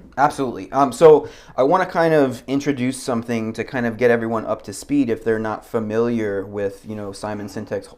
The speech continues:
whole Start With Why. Um, and it's really, uh, he calls it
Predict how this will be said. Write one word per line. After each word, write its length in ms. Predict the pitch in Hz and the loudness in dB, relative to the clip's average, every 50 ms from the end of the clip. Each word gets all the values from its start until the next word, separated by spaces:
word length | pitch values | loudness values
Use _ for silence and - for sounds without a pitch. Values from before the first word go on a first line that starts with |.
| _ _ - | _ _ -10
whole 240 | - - 104 98 | -8 -6 -6 -6
Start 340 | 98 - - 107 95 87 - | -8 -6 -4 -4 -4 -4 -6
With 160 | 98 98 98 | -12 -14 -12
Why. 400 | 101 98 101 101 101 95 92 87 - - - - _ _ _ _ - | -10 -8 -6 -4 -4 -6 -8 -10 -14 -18 -20 -20 _ _ _ _ -6
Um, 240 | 107 110 107 107 - | -6 -4 -4 -4 -4
and 140 | 110 117 | -4 -4
it's 160 | 117 117 - - | -4 -4 -6 -4
really, 520 | 120 131 147 151 156 147 139 - - - | 2 4 6 6 6 4 0 -2 -6 -8
uh, 180 | - 107 104 101 | -8 -6 -6 -6
he 160 | 101 147 147 | -6 -6 -2
calls 260 | 143 - 156 131 131 | 2 4 4 6 6
it 320 | 131 123 113 - - - | 4 2 0 0 -4 -12